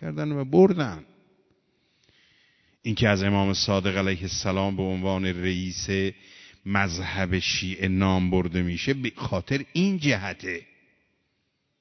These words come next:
دستها همه رو شد.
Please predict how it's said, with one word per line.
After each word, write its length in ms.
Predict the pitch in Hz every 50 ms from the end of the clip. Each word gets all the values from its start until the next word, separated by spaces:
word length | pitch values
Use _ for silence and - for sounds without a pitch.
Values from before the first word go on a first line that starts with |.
| _ _ _ _ _ _ _ _ _ _ _ _ _ _ _ -
دستها 560 | 107 104 101 101 - - - - - 143 156 143
همه 260 | 117 117 117 135 151
رو 300 | 143 143 160 175 185 170
شد. 380 | - - - 139 120 104 85